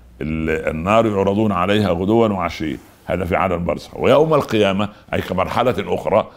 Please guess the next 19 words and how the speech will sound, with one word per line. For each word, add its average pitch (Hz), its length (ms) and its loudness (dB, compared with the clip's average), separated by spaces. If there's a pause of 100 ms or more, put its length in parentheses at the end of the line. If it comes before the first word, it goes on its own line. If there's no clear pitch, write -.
(160)
"أدخلوا 151 440 2
آل 139 140 4
فرعون 120 360 0
أشد 110 320 -4
العذاب". - 360 -4 (540)
وما 101 340 2
ينطلي 113 420 2
على 95 540 2
آل 92 140 2
فرعون 82 460 0 (340)
وفرعون 82 500 0
يعني 82 200 -2
ومن، 71 400 -6 (260)
ومن 69 500 -8
تبعه، 82 600 0 (380)
ينطلي 104 300 2
على 90 140 2
كل 110 640 4
الناس. 104 380 0